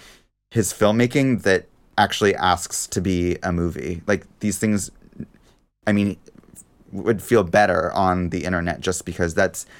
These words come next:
more where you can get away with being a little shaggier and not, not quite so polished.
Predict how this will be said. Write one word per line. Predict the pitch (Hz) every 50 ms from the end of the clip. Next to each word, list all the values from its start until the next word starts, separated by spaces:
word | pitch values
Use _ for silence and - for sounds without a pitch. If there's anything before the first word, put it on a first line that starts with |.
| - _ _
more | 95 95 95 95 95 95 95 95 95 92 92 90 - - _
where | - 95 95 92 90
you | 90 87
can | 85 - 87 85 82 78 - - - -
get | - 107 95
away | 92 87 90 90 92
with | 90 87 85 82 -
being | - 90 92 92 87 90 90
a | 82 90
little | 90 87 90
shaggier | 87 - - 85 82 90 92 90 90 90 87 85 82 87 95 - -
and | - 87 87 85
not, | 85 78 82 - - _ - - - - - _ _ _ _ _
not | 98 95 -
quite | - 98 90 - -
so | - 98 87 85 82 82 80 - - _ _ _ _ _ _
polished. | - - 85 82 82 - - 90 - - - - - -